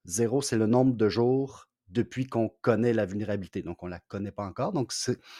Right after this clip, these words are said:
ça veut dire que cette année, plus que les années précédentes, euh, les acteurs de menaces utilisaient des vulnérabilités que personne connaît. Donc, ça veut dire qu'ils sont tout seuls à être capables de pénétrer dans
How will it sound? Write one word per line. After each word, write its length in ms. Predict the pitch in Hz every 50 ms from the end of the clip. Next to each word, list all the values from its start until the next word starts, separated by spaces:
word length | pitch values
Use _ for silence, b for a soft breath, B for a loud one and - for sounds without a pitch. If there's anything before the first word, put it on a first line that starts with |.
| B B B B B
ça 140 | - -
veut 80 | 104 107
dire 160 | - - -
que 200 | - 135 127 - - _ _ _ - -
cette 380 | - - - - 160 147 - 143
année, 360 | 120 107 110 113 123 165 - _ _ _ _ _
plus 540 | - 139 135 147 151 - 101 98 - - -
que 540 | - 123 123 131 127 131 127 117 98 104 101
les 200 | 98 117 104 117
années 180 | 110 113 120 120
précédentes, 640 | - - 117 - - 104 95 107 131 165 170 - _ - B B B B B B B - -
euh, 240 | 110 110 110 117 113 - -
les 320 | 104 104 131 139 143 135 131
acteurs 220 | - - 127 120
de 80 | 107 98
menaces 320 | 95 107 127 147 - - - -
utilisaient 500 | 135 - - 117 110 98 92 117 143 143
des 80 | 135
vulnérabilités 400 | 104 107 104 101 101 - - 185
que 80 | - 123
personne 380 | - - 104 - - 147 131
connaît. 300 | - - 113 110 113 110
Donc, 400 | - - 120 127 131 131 - - _ _
ça 120 | - - 107
veut 60 | 101
dire 80 | 135 127
qu'ils 60 | -
sont 120 | - 101
tout 140 | - - 131
seuls 380 | - - - 127 135 143 139 123
à 60 | 104
être 120 | 95 -
capables 480 | - 110 95 - 110 113 117 110 110 92
de 80 | 104
pénétrer 640 | 101 - - 104 104 104 95 - - - 110 117 104
dans 240 | 101 101 95 87